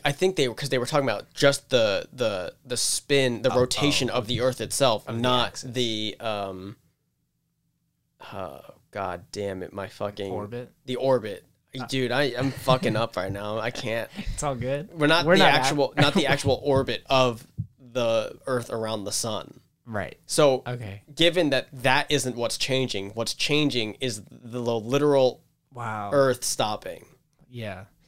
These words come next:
Speaker 2: So we'd still be moving
Speaker 1: Which
Speaker 2: at
Speaker 1: I don't think
Speaker 2: thousands of
Speaker 1: those
Speaker 2: miles
Speaker 1: can be
Speaker 2: per hour.
Speaker 1: mutually exclusive. Like, I don't, I don't think the Earth can stop moving while still orbiting. I, at least I don't.
Speaker 2: It can't. Yeah. But,
Speaker 1: 'Cause then
Speaker 2: okay.
Speaker 1: I think it would fuck up with so many other things.
Speaker 2: So we would stop.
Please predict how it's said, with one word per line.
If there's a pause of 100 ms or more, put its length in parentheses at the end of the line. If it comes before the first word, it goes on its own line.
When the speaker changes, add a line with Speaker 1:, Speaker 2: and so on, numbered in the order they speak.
Speaker 2:
So
we'd
still
be
moving
Speaker 1:
Which
Speaker 2:
at
Speaker 1:
I
don't
think
Speaker 2:
thousands
of
Speaker 1:
those
Speaker 2:
miles
Speaker 1:
can
be
Speaker 2:
per
hour.
Speaker 1:
mutually
exclusive.
Like,
I
don't, (120)
I
don't
think
the
Earth
can
stop
moving
while
still
orbiting. (220)
I,
at
least
I
don't.
Speaker 2:
It
can't.
Yeah.
But,
Speaker 1:
'Cause
then
Speaker 2:
okay.
Speaker 1:
I
think
it
would
fuck
up
with
so
many
other
things.
Speaker 2:
So
we
would
stop.